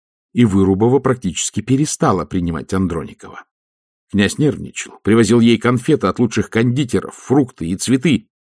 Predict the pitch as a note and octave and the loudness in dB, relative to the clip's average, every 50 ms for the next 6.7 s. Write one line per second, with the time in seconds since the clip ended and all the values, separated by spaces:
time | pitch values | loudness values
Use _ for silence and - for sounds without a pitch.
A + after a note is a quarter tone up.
0 | _ - D#3+ F#3+ G3 F#3+ F#3 F3+ E3+ D#3+ - - _ _ _ - D3 - D#3 D3 | _ 0 2 4 4 4 4 4 2 0 -2 -8 _ _ _ -2 0 2 2 2
1 | C#3+ B2+ D#3 F3+ E3+ E3 C3 B2+ - E3 D#3+ - C#3+ C3+ - D3 D3+ D3+ D3 D3 | 2 4 4 4 4 4 2 2 2 0 2 2 0 -2 0 2 2 4 4 2
2 | D3 F3 F3 C3+ - D#3+ D#3 D#3 D3+ B2+ - D#3+ D#3+ D#3 C#3+ - C3 B2 - C#3+ | 2 0 -2 0 0 0 0 0 -2 0 2 2 2 2 2 0 -2 0 0 -2
3 | B2+ B2+ C#3+ C3+ C3 B2+ C3+ C3 C#3+ C#3+ D#3+ D3+ B2 E2+ - _ - - - - | 0 2 2 2 2 2 0 0 0 0 2 2 0 0 -2 _ -14 -16 -16 -16
4 | _ _ _ _ _ _ _ _ _ _ _ _ _ _ _ _ - G#2+ G2 - | _ _ _ _ _ _ _ _ _ _ _ _ _ _ _ _ -4 -2 -2 -2
5 | B2+ D3+ - - - G#2+ G#2 G2+ G#2 B2+ - - G2 F#2 F2 D#2+ - - F2 - | -4 -6 -4 -4 -2 -2 0 0 -2 -4 -4 -4 -4 -4 -4 -6 -6 -8 -8 -8
6 | - G2 - - - D#2 - A2+ - - - - - - | -6 -8 -8 -8 -10 -10 -10 -12 -14 -16 -16 -18 -20 -20